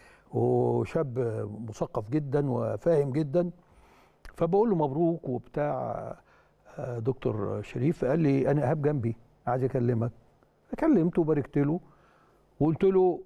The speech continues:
"ايهاب، هكلمك وانت بتبطل في النادي الاهلي". قال لي: "لسه بدري قوي، انا عندي ستة وعشرين سنه". قلت له: "بدري واخري، ده قرارك،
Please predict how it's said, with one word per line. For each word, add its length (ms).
"ايهاب، 340
هكلمك 720
وانت 240
بتبطل 480
في 100
النادي 240
الاهلي". 240
قال 100
لي: 100
"لسه 240
بدري 220
قوي، 100
انا 100
عندي 160
ستة 220
وعشرين 240
سنه". 260
قلت 200
له: 60
"بدري 460
واخري، 500
ده 60
قرارك، 600